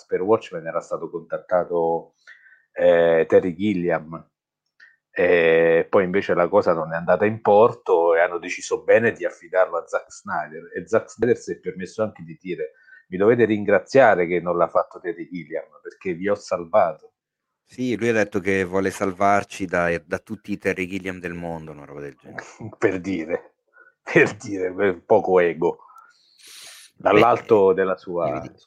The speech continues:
Speaker 1: quindi un Watchmen di Terry Gilliam io probabilmente,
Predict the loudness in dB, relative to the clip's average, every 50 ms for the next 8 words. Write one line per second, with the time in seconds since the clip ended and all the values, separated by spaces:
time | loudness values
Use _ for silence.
0 | _ _ _ _ -10 -8 -6 -6 -6 -8 -8 -10 -16 -20 _ _ -20 -18 -14 -6
1 | 2 4 4 4 4 -2 -4 0 0 0 0 0 -2 -4 0 2 4 4 4 2
2 | -2 0 -2 0 2 0 0 0 -4 -8 -6 0 2 4 4 4 4 2 0 0
3 | -2 0 -2 -2 -4 -6 -16 _ -12 -6 -6 -6 -6 -6 -12 -14 -12 -10 -10 -10
4 | -10 -8 -4 -2